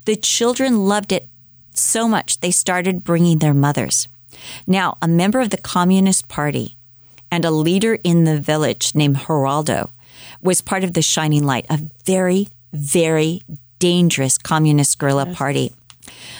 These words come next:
Speaker 1: But Ruthie talked to him and gave him a book called The Mind of a Communist. Geraldo read it, and it changed his mind about the things he was embracing.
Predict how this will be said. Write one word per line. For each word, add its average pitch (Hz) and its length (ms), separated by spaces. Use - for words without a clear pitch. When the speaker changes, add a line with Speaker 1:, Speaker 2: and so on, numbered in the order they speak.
Speaker 1:
But 180 180
Ruthie 175 760
talked - 360
to 165 80
him 143 340
and 147 100
gave 156 220
him 226 120
a 277 80
book - 280
called - 280
The 147 80
Mind 139 360
of 170 80
a 190 60
Communist. 202 840
Geraldo 180 600
read 160 200
it, 143 220
and 160 120
it - 140
changed - 460
his 156 200
mind 156 240
about 143 220
the 139 80
things 160 340
he - 100
was 143 200
embracing. 131 640